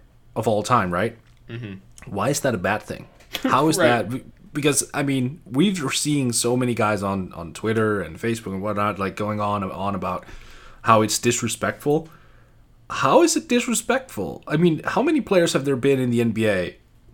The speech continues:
Speaker 1: th-, since its, uh, inception? Like, what, twelve thousand players? I think
Speaker 2: Yeah.
Speaker 1: Jackson Frank put up that number
Speaker 2: Oh, really?
Speaker 1: at
Speaker 2: Yeah,
Speaker 1: some
Speaker 2: I,
Speaker 1: point.
Speaker 2: I don't know,
Speaker 1: Yeah.
Speaker 2: I don't know the exact number, but yes, thousands upon
Speaker 1: Thousands.
Speaker 2: thousands.
Speaker 1: Thousands upon thousands. Like, being the second best of all time, if that's where he ends up,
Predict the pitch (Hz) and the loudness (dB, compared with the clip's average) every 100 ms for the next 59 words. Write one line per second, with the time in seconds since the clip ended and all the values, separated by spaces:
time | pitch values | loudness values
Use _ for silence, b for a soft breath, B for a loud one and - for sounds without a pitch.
0 | - 113 - 113 110 - - 143 120 135 | -20 -16 -12 -10 -10 -8 -4 -2 0 0
1 | 113 - 117 107 104 - 104 101 95 - | 0 -2 0 2 0 -2 -6 -6 -6 -8
2 | - 92 - 107 87 73 - - - 127 | -10 -12 -6 -4 -4 -8 -18 -14 0 2
3 | 135 135 151 160 151 165 185 - 160 135 | 2 0 -2 -2 -2 0 -2 -4 -4 -2
4 | 127 - 117 - 120 - 117 117 127 110 | -4 -2 -4 -2 -6 -2 -2 -2 -2 -2
5 | 107 113 120 120 120 - - 104 95 101 | -4 -6 -4 -2 -4 -6 -8 -6 -8 -8
6 | 110 127 131 131 131 104 110 - 131 127 | -2 0 2 2 0 -2 -8 -4 0 0
7 | 127 117 107 107 98 113 95 107 107 95 | 0 -8 -6 -6 -6 -8 -8 -8 -10 -10
8 | 90 98 95 101 90 - - - 113 107 | -12 -14 -10 -10 -12 -18 -20 -12 -6 -4
9 | 107 113 104 101 - 160 170 175 95 - | -6 -10 -12 -4 6 8 8 4 -2 -6
10 | 92 - - - 165 196 202 185 135 143 | -14 -20 -16 0 4 4 2 0 2 0
11 | 131 117 107 90 87 120 - 139 165 185 | 2 0 0 -2 -6 -8 -6 0 4 4
12 | 165 131 - - 127 - 127 117 117 110 | 2 -2 0 2 0 2 0 0 2 2
13 | 107 101 98 98 - 98 101 104 117 110 | 0 -2 -2 -2 -2 0 0 0 2 6
14 | 123 - 120 113 104 101 104 - | 6 6 2 2 -2 0 -2 -2